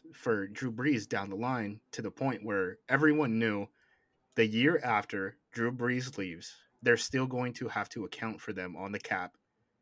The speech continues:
So I think everyone thought that it was going to be, like, a planned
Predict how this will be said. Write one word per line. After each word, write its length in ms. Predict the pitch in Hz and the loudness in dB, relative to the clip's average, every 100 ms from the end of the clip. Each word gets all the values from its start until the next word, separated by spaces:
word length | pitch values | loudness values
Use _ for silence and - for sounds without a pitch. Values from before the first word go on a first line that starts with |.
| _ - | _ 2
So 320 | 135 110 - _ _ _ _ _ _ - | 6 6 2 _ _ _ _ _ _ 4
I 120 | 117 | 4
think 480 | - - 151 208 - | 4 0 4 6 8
everyone 440 | 143 160 156 151 139 | 8 8 6 6 4
thought 320 | - 131 131 | 4 4 4
that 100 | 117 | 0
it 60 | |
was 120 | 117 117 | 0 0
going 200 | 120 120 | -2 0
to 60 | |
be, 160 | 110 113 | 0 0
like, 200 | 110 104 | 0 0
a 140 | 107 | -2
planned 560 | 110 - 110 110 107 | -4 -2 2 2 0